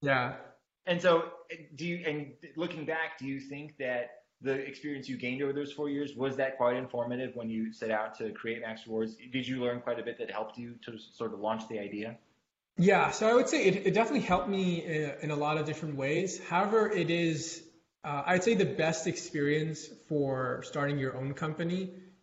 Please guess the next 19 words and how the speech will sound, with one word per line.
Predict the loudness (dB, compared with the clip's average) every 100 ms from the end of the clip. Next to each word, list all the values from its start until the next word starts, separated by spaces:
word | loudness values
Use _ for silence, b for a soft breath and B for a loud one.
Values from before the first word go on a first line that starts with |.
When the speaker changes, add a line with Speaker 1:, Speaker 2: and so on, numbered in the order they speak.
| -2
Speaker 1:
is | -2 0
working | 0 2 0 -2 -2
at | -4
a | -4
startup. | 0 0 2 0 -6 -18 B B
You | -2
know, | 0
working | 2 2 2 0
at |
a | 0
consulting | -2 -4 -2 -2 -2
company, | -4 -4 -4 -4
you | -2 -2
learn | 0 0 -2 -4
a |
lot | -4 -2 -2
of | -2 -2
really | -2 -2
good | -2 0 2 0